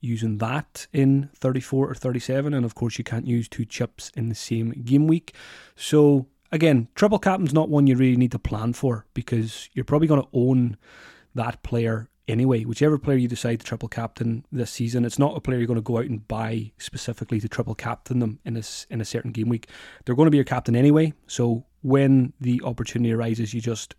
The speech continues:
activate that triple captainship. So don't stress too much over triple captaincy. Keep Haaland in mind for twenty-five. Some people might wanna go differential with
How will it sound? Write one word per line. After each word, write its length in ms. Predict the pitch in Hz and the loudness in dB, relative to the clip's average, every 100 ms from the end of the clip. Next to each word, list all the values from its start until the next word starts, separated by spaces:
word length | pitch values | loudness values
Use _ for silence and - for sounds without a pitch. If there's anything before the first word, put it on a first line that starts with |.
| - | -10
activate 540 | 117 - 113 113 - | -10 -6 -6 -6 -6
that 280 | 120 110 - - | -6 -6 -8 -10
triple 280 | 117 113 | -8 -8
captainship. 480 | 107 107 - 117 113 | -10 -12 -10 -10 -10
So 120 | - | -2
don't 140 | 160 175 | 0 2
stress 220 | 175 156 | 0 0
too 140 | - | 0
much 180 | 156 135 - | 0 0 -4
over 260 | 143 131 | -4 -4
triple 280 | - 127 113 | -6 -8 -8
captaincy. 720 | - 131 131 123 131 127 123 - - - - - | -8 -6 -6 -4 -2 -2 -4 -10 -20 -20 -20 -2
Keep 220 | 180 - | 0 0
Haaland 400 | 156 143 135 131 | 0 4 4 4
in 100 | 123 | 2
mind 420 | 123 123 120 117 | 2 4 2 2
for 100 | 110 | -4
twenty-five. 680 | - 110 104 139 156 160 - | -4 -4 -2 2 4 2 2
Some 120 | 147 | 0
people 200 | 143 127 | 0 0
might 180 | 123 123 | -4 -2
wanna 160 | 117 | 0
go 140 | 113 110 | 0 0
differential 720 | 110 117 123 139 151 151 135 | -2 0 0 0 0 -2 -2
with 280 | 117 - | -6 -10